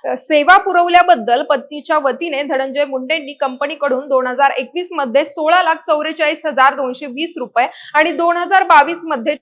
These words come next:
चोवीस लाख रुपये घेतले. मात्र या कंपनीचा उल्लेख निवडणूक आयोगात दाखल केलेल्या प्रतिज्ञापत्रात नाही. दिनांक एक नोव्हेंबर दोन हजार एकवीस ला धनंजय मुंडेंनी आपल्या पत्नीसह कंपनीच्या ठरावावर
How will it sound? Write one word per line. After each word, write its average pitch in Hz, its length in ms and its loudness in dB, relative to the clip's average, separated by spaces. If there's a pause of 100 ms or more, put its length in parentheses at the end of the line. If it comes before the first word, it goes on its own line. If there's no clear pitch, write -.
चोवीस 339 460 2
लाख 294 220 2
रुपये 262 260 -2
घेतले. - 440 -8 (120)
मात्र 226 240 -2
या 254 100 2
कंपनीचा 254 640 -2
उल्लेख 285 340 0 (100)
निवडणूक 320 440 -4
आयोगात 277 360 4
दाखल 247 380 2
केलेल्या 262 420 -2 (400)
प्रतिज्ञापत्रात 302 960 2
नाही. 262 160 -6 (200)
दिनांक 247 320 -4
एक 311 280 0
नोव्हेंबर 294 500 -4
दोन 247 180 -4
हजार 262 180 2
एकवीस 269 440 -6
ला 262 140 4
धनंजय 311 420 -2
मुंडेंनी 302 520 -6
आपल्या 277 280 -2
पत्नीसह 269 600 -6
कंपनीच्या 262 580 -6
ठरावावर 277 600 2